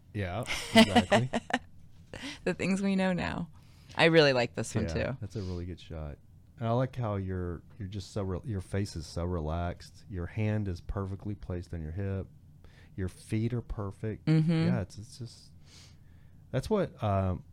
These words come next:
Speaker 1: that's why I always loved working with you is because you really modeled naturally.
Speaker 2: Yeah?
Speaker 1: You know what I mean? Yeah.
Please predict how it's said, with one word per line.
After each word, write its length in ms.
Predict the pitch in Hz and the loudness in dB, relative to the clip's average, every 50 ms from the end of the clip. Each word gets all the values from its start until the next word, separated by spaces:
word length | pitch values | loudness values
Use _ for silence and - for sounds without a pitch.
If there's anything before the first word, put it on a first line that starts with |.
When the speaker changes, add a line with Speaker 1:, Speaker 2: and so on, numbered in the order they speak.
| - - - | -20 -6 -2
Speaker 1:
that's 160 | 123 120 - | -2 0 2
why 160 | - 160 151 | 2 2 2
I 40 | 131 | 2
always 280 | 95 113 120 120 123 110 | 2 2 2 2 2 0
loved 300 | 104 98 104 101 98 101 | 0 0 0 0 -2 -4
working 500 | 95 85 98 107 110 113 - 117 98 85 | -6 -4 -2 -2 -2 -2 -2 -4 -2 -2
with 160 | 82 85 80 | -2 -2 -2
you 220 | 80 80 80 82 85 - | -2 -2 -2 -4 -4 -4
is 160 | 92 85 87 | -6 -8 -6
because 340 | 87 90 92 - 95 92 101 | -8 -8 -6 -4 -4 -4 -2
you 140 | 110 117 | -4 -4
really 320 | 110 110 127 160 190 180 123 | -2 -2 -2 0 0 0 -2
modeled 640 | 101 95 90 85 87 90 92 98 98 90 78 78 - | -2 -2 -2 -2 0 0 0 0 -2 -4 -6 -6 -6
naturally. 640 | 76 82 90 92 - - - 71 64 52 50 - - - - - - - - - - | -6 -4 -4 -4 -6 -6 -8 -8 -8 -8 -10 -12 -16 -20 -20 -20 -20 -20 -20 -8 0
Speaker 2:
Yeah? 300 | - 156 156 165 208 226 - | 2 4 4 4 4 0 -2
Speaker 1:
You 100 | 104 95 | -2 0
know 100 | 95 92 | 0 0
what 80 | 95 | 0
I 60 | 98 | 0
mean? 100 | 95 95 | -2 -2
Yeah. 220 | 95 87 71 65 | -2 -2 -4 -4